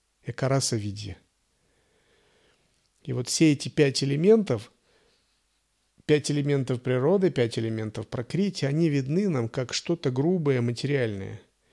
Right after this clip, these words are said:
как огонь, как текущая вода, как твёрдые камни, деревья или горы. Но это только наше видение. Понимание богов, святых, оно другое совсем. Они видят эти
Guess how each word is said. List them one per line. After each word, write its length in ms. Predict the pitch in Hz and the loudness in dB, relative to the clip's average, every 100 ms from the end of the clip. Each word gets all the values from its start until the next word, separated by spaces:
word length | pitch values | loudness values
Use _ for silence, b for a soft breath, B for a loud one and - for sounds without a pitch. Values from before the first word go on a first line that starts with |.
| b b b _ _ | b b b _ _
как 320 | 131 117 - - | -6 -6 -10 -14
огонь, 680 | 131 123 131 147 135 127 107 - | -8 -4 0 0 0 -2 -4 -10
как 180 | - - | -14 -10
текущая 600 | 147 139 170 - - 123 | -10 0 0 2 2 0
вода, 560 | 120 117 123 120 117 110 | 0 0 2 2 0 -4
как 180 | 135 - | -10 -10
твёрдые 500 | - 156 151 131 120 | -2 0 2 2 0
камни, 800 | - 131 127 123 117 113 110 107 | 0 0 0 0 -2 -4 -6 -6
деревья 580 | - 104 120 139 131 123 | -6 -4 0 0 0 0
или 180 | 120 127 | 0 0
горы. 480 | 127 127 123 110 - - | 2 2 2 -2 -6 -2
Но 100 | 139 | -2
это 180 | - | -2
только 380 | 135 165 151 139 | 0 0 2 0
наше 340 | 147 170 156 123 | 2 4 4 2
видение. 540 | 135 123 110 107 104 B B B B - | -2 -6 -6 -6 -6 B B B B 0
Понимание 580 | 143 160 165 147 127 | 4 6 6 6 4
богов, 560 | 120 127 143 214 196 - | 4 2 2 2 0 -2
святых, 500 | - 123 123 202 196 | -4 -4 -2 -2 -2
оно 220 | 131 147 | -4 -4
другое 460 | 135 147 165 135 110 | -4 -6 -4 -4 -4
совсем. 420 | - 117 - 123 - _ b b b b b b b b b b b _ - | -10 -14 -14 -16 -20 _ b b b b b b b b b b b _ -10
Они 260 | 135 156 | -4 -2
видят 420 | 160 202 196 196 - | 0 2 2 0 -2
эти 480 | 175 180 - 139 123 | -2 -2 -2 -4 -6